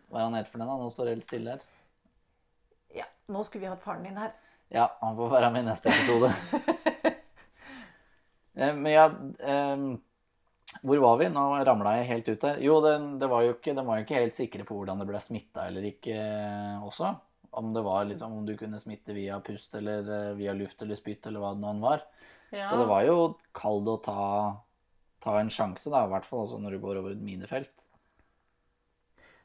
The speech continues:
Speaker 1: Men det var jo da etter du ble skilt fra Charles.
Speaker 2: Minefelt, men nå blandet du vel, eh, litt, eh, aids og miner, eller?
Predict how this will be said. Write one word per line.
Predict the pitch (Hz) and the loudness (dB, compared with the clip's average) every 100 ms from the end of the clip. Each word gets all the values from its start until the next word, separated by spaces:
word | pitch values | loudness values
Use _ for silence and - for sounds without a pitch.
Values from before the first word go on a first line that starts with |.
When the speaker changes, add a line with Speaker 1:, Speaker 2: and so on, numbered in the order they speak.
| _ _ _ _ - | _ _ _ _ -2
Speaker 1:
Men | 135 | 4
det | 151 | 6
var | 143 | 6
jo | 139 | 6
da | 139 143 | 4 2
etter | 131 - 101 | -2 -6 -4
du | 104 | -2
ble | 117 | -2
skilt | - 107 - _ - _ _ _ | -2 -6 -6 _ -20 _ _ _
fra | 208 196 | -4 -2
Charles. | 165 110 196 | 2 2 2
Speaker 2:
Minefelt, | 180 - | -2 -6
men | 185 175 | -10 -6
nå | 196 | -4
blandet | 226 175 143 139 | -4 -4 -6 -8
du | 156 | -6
vel, | 160 160 160 | -6 -6 -6
eh, | 160 160 | -8 -8
litt, | 160 156 - - | -10 -12 -16 -12
eh, | 156 156 156 156 151 - _ _ - | -10 -8 -10 -12 -14 -16 _ _ -12
aids | 160 156 - - | -10 -10 -14 -12
og | 170 | -8
miner, | 160 147 170 262 | -8 -8 -8 -6
eller? | 339 285 | -4 -4